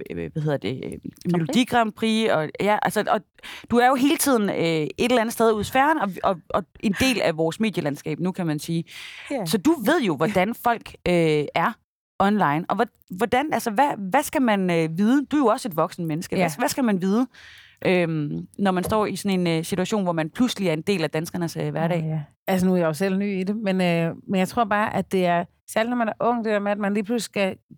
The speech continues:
Speaker 2: tænke, man, du er nødt til bare lige at tænke en lille smule, inden du tweeter et eller andet ud,
Speaker 1: Mm.
Speaker 2: eller altså, nu, jeg tænker ikke, at der er nogen af X-Factor-deltagerne nu, der er kommet i, øh,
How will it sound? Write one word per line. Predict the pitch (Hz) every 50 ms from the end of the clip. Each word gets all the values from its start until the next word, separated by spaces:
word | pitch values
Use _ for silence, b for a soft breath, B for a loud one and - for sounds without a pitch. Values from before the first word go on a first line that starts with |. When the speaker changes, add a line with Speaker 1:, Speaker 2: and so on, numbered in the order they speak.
| - -
Speaker 2:
tænke, | - 247 247 254 - _ _ _ _ _ _ _ _ _ _ _ _ -
man, | 220 220
du | - -
er | 262 247
nødt | 269 277 -
til | - 277
bare | - 240 240
lige | 233 247
at | 247 -
tænke | - 262 240
en | 240
lille | 254 262 254
smule, | - - 226 220 226 254
inden | 247 226 233
du | 214 226 220 208 208 208
tweeter | - - - 233 226 208 208 208
et | 202
eller | 208 202 220 202
andet | 190 190 202
ud, | 208 220 214 214 196 -
Speaker 1:
Mm. | - 120
Speaker 2:
eller | 185 185 175 175 175 - B B B B B B B B _ -
altså, | - 202 180 - 202 190 185 - - -
nu, | 202 220 202 156 - _ _ - -
jeg | 202 202
tænker | 226 220 214 214
ikke, | 208 196 233
at | 208
der | 220
er | 190
nogen | 196 196 202 208
af | 202 180 175 170 165 165 113 160 180
X-Factor-deltagerne | - 208 190 - 180 165 - 180 170 - 190 196 185 180
nu, | 180 196
der | 185 208
er | 180 170
kommet | - 196 175 175 175 170 - -
i, | 127 190 185 180 175
øh, | 170 180 180 170